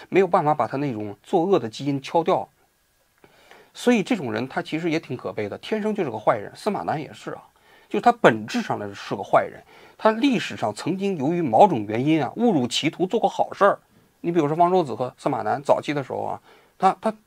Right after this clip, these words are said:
他都误入歧途，曾经做过好事儿，但是无法改变他们是个坏人这样的一个事实，就是他基因坏了。这是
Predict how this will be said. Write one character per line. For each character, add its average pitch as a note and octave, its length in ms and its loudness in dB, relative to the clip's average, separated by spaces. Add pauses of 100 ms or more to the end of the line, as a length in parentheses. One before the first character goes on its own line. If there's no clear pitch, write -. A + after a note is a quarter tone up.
他 B3 100 4
都 C4 60 6
误 D4 160 8
入 F#3 100 6
歧 G3 160 0
途， F#3+ 160 0
曾 G3 160 0
经 A#3 80 2
做 A3 120 0
过 E3+ 100 0
好 G2 180 -4
事 B2+ 100 0
儿， A2+ 100 -2 (340)
但 C4+ 140 8
是 B3+ 80 6
无 G#3 160 -2
法 B3+ 160 4
改 G#2+ 240 4
变 F3+ 120 -2
他 G#3 120 -4
们 A3+ 100 0
是 A3+ 80 -10
个 G#3+ 80 0
坏 G4+ 300 6
人 G#2 260 0 (220)
这 F3+ 100 4
样 C#3+ 80 2
的 A#2 80 -6
一 A2 100 -8
个 A2+ 80 -4
事 A#2+ 160 -8
实， F2+ 300 -14
就 - 80 -6
是 A3+ 80 -6
他 A3 80 0
基 C#4 300 -8
因 D4 180 4
坏 F3 300 4
了。 E2 120 -16 (880)
这 B3+ 120 4
是 G3+ 260 0